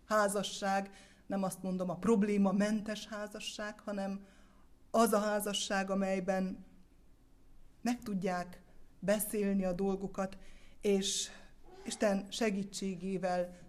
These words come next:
felül tudnak emelkedni a gondokon. De segítségnyújtás is kíván lenni. Ott, ahol meglankadt az erő a küzdelemben.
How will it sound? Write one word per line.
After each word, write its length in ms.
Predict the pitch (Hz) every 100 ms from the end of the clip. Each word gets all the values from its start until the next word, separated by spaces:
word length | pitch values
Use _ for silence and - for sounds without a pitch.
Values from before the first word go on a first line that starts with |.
| -
felül 420 | 220 208 196 185
tudnak 460 | 185 170 170 160 -
emelkedni 760 | 175 165 160 165 160 160 160 - -
a 60 |
gondokon. 600 | 170 165 165 165 - 170 - - - - - - - - - - - - - - - - -
De 100 | 233
segítségnyújtás 1080 | 262 285 240 233 214 202 196 196 196 175 175
is 180 | 190 -
kíván 480 | - 220 190 170 170
lenni. 420 | 175 175 170 160 - - - - - - - - - - -
Ott, 560 | 240 269 - - - -
ahol 720 | - 214 214 208 202 196 202 - - - -
meglankadt 840 | 233 226 190 180 175 170 175 -
az 140 | 170 -
erő 340 | 180 180 170 - - - - - - -
a 100 | -
küzdelemben. 880 | - 214 185 180 175 170 160 156